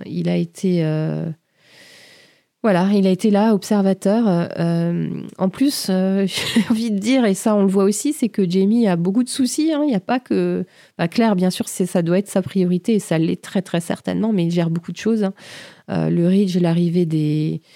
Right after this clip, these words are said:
des pêcheurs, les Christie, euh, les, les Indiens, les Anglais, les fils de la liberté. Maintenant, <laughs> il y a le trouble avec, euh,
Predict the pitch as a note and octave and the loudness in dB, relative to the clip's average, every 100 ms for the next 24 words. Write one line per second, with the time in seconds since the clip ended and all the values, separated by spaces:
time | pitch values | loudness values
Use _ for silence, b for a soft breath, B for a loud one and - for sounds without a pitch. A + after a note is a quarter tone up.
0 | B B B - E3+ F#3 E3+ F#3 G3 G#3+ | B B B -6 -2 -2 0 2 2 2
1 | F3+ D#3 - G3 - - A3+ A#3 A#3 F3 | 0 -2 -2 -4 -4 -2 2 4 4 2
2 | D#3+ D#3+ D#3 D#3 D#3 E3+ G3+ B3 B3 G3 | 2 2 2 0 0 2 2 2 4 2
3 | D#3+ F#3 A3+ C4 G3 - F#3+ F3 E3+ F3 | 2 4 4 4 2 0 -2 0 0 0
4 | F#3 G#3+ - B3+ B3+ B3 F3+ - - B3+ | 0 0 0 0 2 2 0 -4 -2 -2
5 | A3+ - F3+ F3 F#3 - - C#4 C4+ B3+ | 0 -2 0 0 -2 -2 0 0 0 -2
6 | - G3+ G#3 F3 F3 - | -2 -2 -4 -4 -4 -4